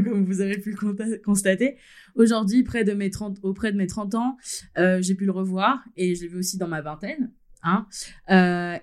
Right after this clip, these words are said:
et, euh, et selon l'âge, on perçoit le film différemment, on apprend des choses nouvelles, euh, on croit le connaître, mais en fait, non, tu retrouves encore des choses nouvelles. Et déjà, ça, je trouve ça incroyable. Et ce qui, je trouve génial aussi, c'est que,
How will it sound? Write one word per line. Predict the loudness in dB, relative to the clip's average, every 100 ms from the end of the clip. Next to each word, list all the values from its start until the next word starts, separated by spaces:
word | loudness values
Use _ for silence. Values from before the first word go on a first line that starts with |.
| 6
et, | 6 6 0
euh, | -2 -2 0 0 -2 -4 -10 2
et | 4 6
selon | 6 8 8 8
l'âge, | 6 6 6 2 0 0
on | 0 0
perçoit | 0 2 2 0 -4 -4
le | -6
film | -6 -4 0 2
différemment, | 2 0 -2 -2 -4 -8 -10 -12 _ -10 0
on | 6 6 8 6
apprend | 6 2 -4 -2
des | 0
choses | -2 -2 0
nouvelles, | 0 0 0 2 0 -4 -12 _ -20 -20 _ 2
euh, | 4 2 -2 -4 -6 -4
on | -2 0
croit | 2 4
le | 2 0
connaître, | -2 -2 -2 -2 2
mais | 2
en | 2
fait, | -4 -4
non, | -4 -4
tu | -4 -6
retrouves | -6 -2 2 2 2 -4
encore | -4 -4 -4 -4
des | -2
choses | 2 4 4 2
nouvelles. | -2 -2 -2 -4 -8 -18 -4 4
Et | 4 4 2
déjà, | 4 4 2
ça, | 0 -2
je | -2
trouve | -6
ça | -2 0
incroyable. | 0 0 4 6 4 0 -14 -16 -8
Et | -6 -6
ce |
qui, | -8 -8
je | -8
trouve | -8 -8
génial | -4 0 2 2
aussi, | 0 -4
c'est | -4
que, | 0 2